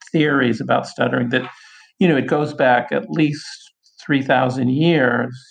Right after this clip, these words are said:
you know, to ancient, the beginnings of, of ancient human civilization, but nobody's really ever explained it. Is it biological?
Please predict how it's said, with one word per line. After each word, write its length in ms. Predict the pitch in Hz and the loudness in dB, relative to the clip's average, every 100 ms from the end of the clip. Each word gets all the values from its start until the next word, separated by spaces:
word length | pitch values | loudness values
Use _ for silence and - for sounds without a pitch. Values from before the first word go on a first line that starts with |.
| - | 0
you 60 | |
know, 360 | 135 123 120 123 - - | 2 2 0 -4 -12 -6
to 160 | - - | -4 -2
ancient, 540 | 135 135 127 123 - - _ _ _ _ _ _ _ | 0 0 -2 -4 -4 -8 _ _ _ _ _ _ _
the 60 | 131 | -2
beginnings 540 | 131 139 131 127 123 | 0 2 2 2 0
of, 160 | 123 127 _ _ _ _ 160 | -4 -6 _ _ _ _ -6
of 140 | 139 | -2
ancient 480 | 147 127 131 127 - | 0 -2 -4 -6 -8
human 340 | - 170 135 | -4 0 0
civilization, 960 | 123 139 135 117 147 170 165 151 135 127 | 0 -4 -4 -4 0 0 0 -2 -4 -2
but 300 | 139 139 - - _ - - - _ _ _ _ - | 0 0 -2 -10 _ -20 -20 -20 _ _ _ _ -2
nobody's 480 | 151 220 233 127 | 0 2 0 -2
really 420 | 120 156 220 170 131 | -2 0 0 0 0
ever 280 | 147 151 | 0 -2
explained 720 | 127 - - 156 160 170 156 117 | -4 -6 -8 -2 0 0 -2 -4
it. 180 | 110 | -4
Is 220 | 117 113 113 | -6 -6 -6
it 160 | 110 | -6
biological? 1400 | - 123 120 127 156 160 156 147 - 143 143 139 143 | -2 -2 -2 0 0 0 -4 -6 -2 2 2 2 0